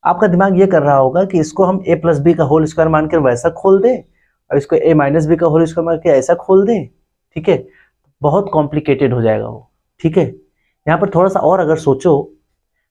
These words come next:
तो इसको हम इस तरीके से भी मान सकते हैं, ए स्क्वायर माइनस बी स्क्वायर। कैसे? अगर इस पूरे को हम a मान लें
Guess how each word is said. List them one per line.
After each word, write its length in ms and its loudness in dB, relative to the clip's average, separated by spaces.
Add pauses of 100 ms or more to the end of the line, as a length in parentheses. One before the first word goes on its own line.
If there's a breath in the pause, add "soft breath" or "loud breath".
(100)
तो 60 2
इसको 180 0
हम 220 -4
इस 140 -2
तरीके 260 2
से 140 2
भी 100 2
मान 320 0
सकते 320 -4
हैं, 160 -6
ए 160 2
स्क्वायर 240 0
माइनस 280 0
बी 140 2
स्क्वायर। 300 -10 (540)
कैसे? 340 0 (1080 soft breath)
अगर 240 2
इस 140 -2
पूरे 380 2
को 120 0
हम 160 -2
a 200 0
मान 240 0
लें 300 -4